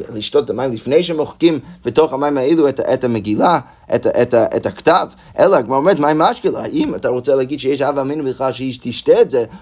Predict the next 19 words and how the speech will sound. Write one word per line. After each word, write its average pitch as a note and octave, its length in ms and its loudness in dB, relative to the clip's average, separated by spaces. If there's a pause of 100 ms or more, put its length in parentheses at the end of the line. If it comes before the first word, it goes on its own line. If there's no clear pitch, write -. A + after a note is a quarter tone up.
עוד C#3 240 0
לפני C3+ 300 -2
שמחקו D3+ 420 -2
לתוכו D3 340 -2
את D#3 80 0
המגילה, C#3 320 -4
אז F3 120 -2
מה C#3+ 120 -6
היא F3 100 -2
בכלל D#3+ 220 -4
שותה? D#3 340 -4
זה A#2+ 120 -8
סתם D#3+ 280 0
מים, G3 220 0
זה, A2+ 200 -2
זה, G2+ 160 -6
זה A2 120 -6
שום F3 180 -4
דבר." F3+ 300 4